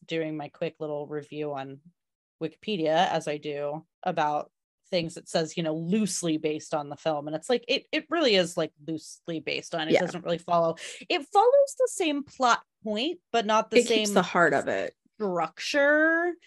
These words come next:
Speaker 1: Yeah. So
Speaker 2: Mm-hmm.
Speaker 1: all of the different things, and my dad had mentioned that to me too when we saw it, is he was like, you know, it's, it's, it happens in a different, like, order in the film than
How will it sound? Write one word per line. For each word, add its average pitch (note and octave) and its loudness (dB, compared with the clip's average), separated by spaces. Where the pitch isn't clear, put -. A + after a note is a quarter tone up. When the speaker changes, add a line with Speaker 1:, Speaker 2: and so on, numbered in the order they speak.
Speaker 1:
Yeah. C4 6
So F3+ 2
Speaker 2:
Mm-hmm. - 2
Speaker 1:
all D#4 2
of C#4 -8
the D#4+ -6
different G#3 -6
things, A3 -2
and F#3+ -4
my G3 0
dad A3+ 2
had G3+ -2
mentioned E3+ -4
that D3+ -6
to - -14
me D#3 -6
too C4 2
when F3 0
we D#3+ -2
saw A3 4
it, - 0
is F3 -6
he F#3+ -8
was F3 -6
like, F3 -10
you F#3+ -6
know, E3+ 2
it's, - -10
it's, F#3 -12
it A3 0
happens G3 0
in F#3 0
a F3 2
different, F3 -2
like, F3 -4
order E3+ 0
in G3 0
the E3 -2
film D3+ -4
than D3 -8